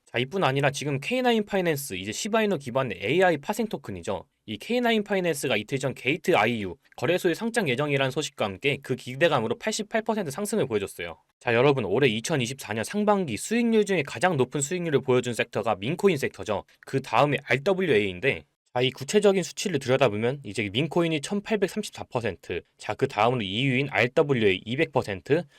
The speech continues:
삼 위 인공지능 에이아이가 칠십이 퍼센트, 사 위가 오십구 퍼센트, 레이어 원이 사십삼 퍼센트,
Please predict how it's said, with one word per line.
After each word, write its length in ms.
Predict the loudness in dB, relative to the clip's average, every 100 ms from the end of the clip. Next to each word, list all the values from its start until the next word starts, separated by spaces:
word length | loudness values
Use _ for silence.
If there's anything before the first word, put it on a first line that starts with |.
| _
삼 220 | -6 -2
위 100 | -2
인공지능 580 | -2 2 2 2 -2 0
에이아이가 480 | 2 4 4 4 0
칠십이 440 | -2 -2 -2 -6
퍼센트, 540 | -4 -6 -6 -6 -10 -12 _ _
사 200 | -2 0
위가 200 | 4 2
오십구 400 | 2 -4 -6 -8 0
퍼센트, 520 | 2 0 -4 -8 -8 _ _
레이어 320 | 0 6 8 8
원이 200 | 6 2
사십삼 420 | -4 -4 -4 0
퍼센트, 480 | 0 0 -4 -8